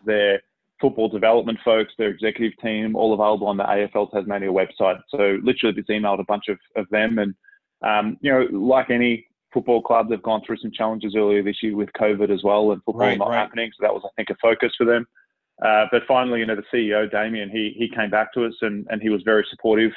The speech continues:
Speaker 1: um, sent across not just the logo, but branding guidelines and some other things to, to help the club out as well.
Speaker 2: Okay.
Speaker 1: So I think they're, they're very much on board, and we can't wait to have our jerseys printed pretty soon, and we'll send one down so he can hang it up in his office as well.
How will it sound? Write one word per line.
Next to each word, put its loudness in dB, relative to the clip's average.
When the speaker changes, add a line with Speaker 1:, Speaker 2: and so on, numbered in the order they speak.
Speaker 1:
um, -4
sent -4
across 0
not 0
just -4
the 2
logo, 2
but -4
branding -2
guidelines 0
and -8
some -4
other 0
things -6
to, -6
to -10
help 0
the -6
club 0
out 0
as -10
well. 2
Speaker 2:
Okay. -4
Speaker 1:
So 2
I -2
think -6
they're, 0
they're -4
very 2
much -4
on -6
board, 2
and -6
we 2
can't 2
wait 0
to 2
have 0
our 2
jerseys -4
printed -6
pretty 0
soon, 2
and -2
we'll 0
send -2
one 2
down 0
so 0
he 0
can -8
hang -6
it 0
up -4
in -6
his 0
office -6
as -10
well. -2